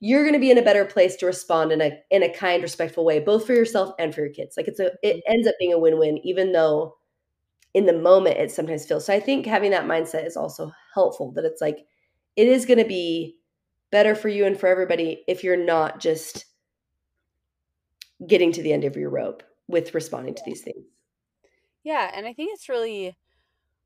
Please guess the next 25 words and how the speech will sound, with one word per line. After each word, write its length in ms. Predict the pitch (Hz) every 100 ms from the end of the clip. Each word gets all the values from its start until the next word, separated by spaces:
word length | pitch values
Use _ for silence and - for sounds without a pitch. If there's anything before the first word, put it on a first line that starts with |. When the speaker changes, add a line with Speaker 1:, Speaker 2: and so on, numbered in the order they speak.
| _ _
Speaker 2:
worth 380 | 190 220 240
noting 720 | 175 165 156 180 214 262 247
that 760 | 175 175 165 156 139 - - - _ _ _ _ _ _ _ _ _ _ _ _ -
I 80 | 220
think 220 | 254 262
there's 260 | 269 254 196
this 380 | 202 208 - - _ _ _ _
subconscious, 960 | - - 240 208 - - 214 202 208 190
or 40 |
maybe 260 | 185 196 196
not 200 | 196 180
even 200 | 226 220
subconscious, 720 | 170 165 - 170 170 165 - _ _ _ _
conscious 540 | - 196 269 - - -
thing 260 | - 202
we 140 | 196 170
think 360 | - 196 196
of, 400 | 190 175 170 - _ _ _ _ _ _
like, 260 | 208 180 -
if 260 | 226 262 -
we're 200 | 262 247
being 260 | 214 202
a 60 | 190
good 500 | 165 196 196 190 -
parent, 880 | - - 190 175 170 165 - -